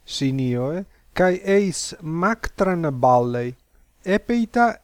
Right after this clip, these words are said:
ἐγχέει τὸ χούδωρ, καὶ πογέει τὸ φύραμα. ὁ σπᾶθαι ζουληναῖ φύραε. Εἶτα πογέει τοὺς ἄρτους,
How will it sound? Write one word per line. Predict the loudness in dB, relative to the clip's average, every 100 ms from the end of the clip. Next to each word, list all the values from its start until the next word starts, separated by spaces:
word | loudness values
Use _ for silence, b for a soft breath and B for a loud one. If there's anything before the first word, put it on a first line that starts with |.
| -4
ἐγχέει | -2 -2 -2 0 2 0 -4
τὸ | -4 -4 -4
χούδωρ, | -2 -2 0 -2 -4 -6 B B B
καὶ | 2 2 2 0 -2
πογέει | -2 0 0 0 -2 -4
τὸ | -2 0 -2
φύραμα. | -6 -4 -2 -2 -4 -8 -10 _ _ _ _ _
ὁ | 2 2 0
σπᾶθαι | -8 -2 2 4 2 0 0 0 B B -10
ζουληναῖ | -4 -2 -2 -2 0 0 0 -2 -4
φύραε. | -14 -8 -4 -2 0 -2 -2 -4 -8 -12 -16 _ _ _ _ _ b b b _
Εἶτα | 2 2 0 -2 -2
πογέει | -2 0 2 2 0 -4
τοὺς | -8 -8 -10
ἄρτους, | -2 0 0 -2 -6 -6 -6 -16